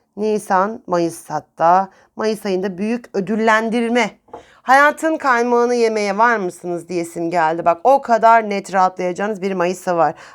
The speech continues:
Mayıs ayı var. Siz şimdi hangi sıkıntılarla mücadele ettiğinizi kendiniz biliyorsunuz. Kademeli kademeli birisinden gelecek goril gibi gördüğüm güçlü bir insan diyorum. Yani bir insanın da sizi ayaklandırması hiç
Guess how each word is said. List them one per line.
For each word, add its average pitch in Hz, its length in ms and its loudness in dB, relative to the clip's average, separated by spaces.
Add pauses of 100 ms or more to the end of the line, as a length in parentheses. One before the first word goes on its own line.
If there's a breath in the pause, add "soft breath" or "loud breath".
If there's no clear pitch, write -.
Mayıs 185 280 -2
ayı 165 180 0
var. 156 160 0 (240 loud breath)
Siz 262 280 -6
şimdi 247 220 0
hangi 226 340 0
sıkıntılarla 202 680 0
mücadele 190 480 0
ettiğinizi 196 440 -8
kendiniz 196 500 -2
biliyorsunuz. 160 540 -4 (240 loud breath)
Kademeli 226 460 2
kademeli 220 520 0
birisinden 233 560 0
gelecek 196 420 0
goril 226 280 0
gibi 220 180 -4
gördüğüm 180 500 -4
güçlü 196 320 -10
bir 262 80 -2
insan 202 420 -4
diyorum. 165 260 -2
Yani 202 320 -2 (380 loud breath)
bir 240 160 -2
insanın 233 640 0
da 226 120 6
sizi 208 300 -4
ayaklandırması 214 840 0
hiç 214 160 -8